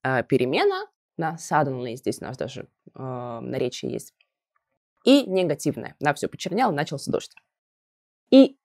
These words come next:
ещё мы используем глагол go, когда говорим о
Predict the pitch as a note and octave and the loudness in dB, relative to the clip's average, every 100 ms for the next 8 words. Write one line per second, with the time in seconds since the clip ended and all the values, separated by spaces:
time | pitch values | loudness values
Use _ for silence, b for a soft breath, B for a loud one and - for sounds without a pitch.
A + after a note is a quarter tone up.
0 | - D#3+ G3+ - - - - A#3+ F#4+ A3+ | -2 4 4 2 -6 -6 2 6 6 4
1 | F#3 A#3+ _ _ _ _ _ _ _ _ | -2 -10 _ _ _ _ _ _ _ _
2 | _ _ - F3+ F#3 - F#3+ F3+ D#3 C#3 | _ _ 2 4 4 4 6 6 4 -4
3 | C3+ D3 D3 A#2 C#3 C#3+ F3+ C4 C#4+ F#3+ | 0 0 2 -2 -4 2 4 4 4 0
4 | B3+ b b b - D#3+ F#3 G#3 G3 E3+ | -2 b b b -2 0 2 2 2 0
5 | F#3+ F3+ - - F3+ F3+ - | 0 -2 -6 2 4 4 2